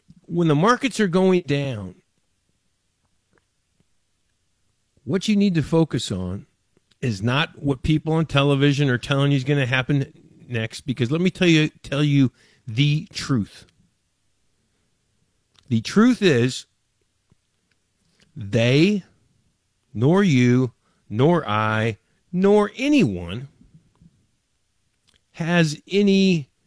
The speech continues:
reliable way of knowing what the market's gonna do next week, next month, next year, for the next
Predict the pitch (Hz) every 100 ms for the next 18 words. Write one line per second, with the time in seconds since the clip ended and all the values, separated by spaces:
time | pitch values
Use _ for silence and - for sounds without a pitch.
0 | _ _ _ - 120 120 117 143 180 180
1 | 175 175 156 147 135 139 139 135 123 123
2 | 123 123 117 113 127 110 107 123 107 -
3 | 110 107 101 101 101 92 135 - 131 127
4 | 127 - _ _ _ 156 156 135 117 120
5 | - - _ _ - 139 - - 117 110
6 | 110 104 _ _ _ _ _ 143 123 123
7 | 123 - -